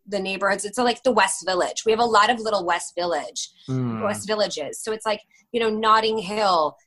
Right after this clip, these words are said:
Speaker 1: Kensington, Chelsea, Belgravia, Knightsbridge. They all have these, like, little pockets of, um, you know, gardens, kind of like in Gramercy Park, these communal gardens. There's more space, and you've got your, as they say, your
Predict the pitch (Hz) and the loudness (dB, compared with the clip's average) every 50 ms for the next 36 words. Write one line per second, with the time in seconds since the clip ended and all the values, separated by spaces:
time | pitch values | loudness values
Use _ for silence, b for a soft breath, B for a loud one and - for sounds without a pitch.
0 | _ - - - 240 233 233 226 214 220 214 202 190 190 180 - 196 175 156 156 | _ -10 -6 -4 -2 -2 -2 -4 -6 -6 -8 -8 -8 -8 -8 -6 -4 -2 -2 -4
1 | 165 180 - - 240 240 220 220 - - - - 190 170 - - 254 262 254 - | -4 -6 -4 0 2 2 2 2 -2 -6 -8 -8 -8 -4 0 0 0 0 0 -2
2 | 214 214 214 214 214 185 185 214 208 202 196 208 202 214 226 - - 185 175 170 | -2 0 0 0 0 -2 -2 -2 -2 -2 -2 -2 -2 -4 -4 -6 -6 -4 -4 -2
3 | - 220 214 175 214 247 254 285 254 262 233 226 226 220 220 214 202 190 - - | -2 0 2 2 2 2 2 0 -4 -4 -4 -4 -2 -2 0 2 2 0 -2 -4
4 | - - 208 - - - 190 185 - - 202 180 175 - _ b b b b b | -2 0 0 0 0 -2 -8 -10 -6 -4 -2 -2 -2 -4 _ b b b b b
5 | b b b 214 196 190 185 175 170 175 175 180 180 - _ _ 233 233 214 190 | b b b 0 2 2 2 2 0 -2 -6 -8 -10 -12 _ _ -6 -6 -4 -2
6 | 170 160 160 160 - - 262 240 240 240 233 233 240 233 233 233 233 226 233 240 | -2 -2 -2 -2 -2 2 2 4 4 4 2 2 0 0 0 -2 -4 -4 -6 -6
7 | - - 214 220 214 190 202 190 190 185 180 190 208 202 202 208 214 208 - - | -8 -6 -4 -4 -4 -4 -4 -4 -4 -4 -2 0 0 0 2 0 0 -2 -4 -6
8 | 220 208 - - - - 240 220 214 220 220 220 214 202 202 - - - 226 226 | -8 -8 -8 -4 0 4 6 6 6 4 2 -2 -8 -10 -10 -10 -8 -4 -2 0
9 | 226 233 247 233 - - 262 254 254 247 240 226 208 202 196 - 233 233 226 - | 0 0 0 0 0 2 2 4 4 4 2 0 -2 -2 -6 -8 -6 -6 -6 -6
10 | - - - - 233 240 240 - - - - - 233 220 226 233 220 220 - 214 | -8 -10 -8 -6 -4 -4 -4 -4 -6 -6 -4 0 2 2 2 0 -2 -6 -4 -4
11 | 180 180 - B B B B B B 233 208 - 240 233 220 - 226 220 214 214 | -4 -6 -6 B B B B B B -6 -2 0 2 2 2 2 0 0 0 0
12 | 214 233 202 196 226 220 220 - 214 202 196 196 180 | -2 -2 0 2 2 2 2 0 -4 -4 -4 -4 -6